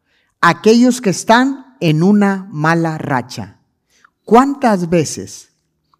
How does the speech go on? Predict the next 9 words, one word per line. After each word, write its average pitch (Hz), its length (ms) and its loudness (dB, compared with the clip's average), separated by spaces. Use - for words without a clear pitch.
cuántas 233 460 2
<laughs> 160 120 2
veces 160 380 -4
en 143 160 -4
este 196 300 -2
año 208 460 2
dos 135 340 -2
mil 202 320 4
veintiuno, 147 800 -2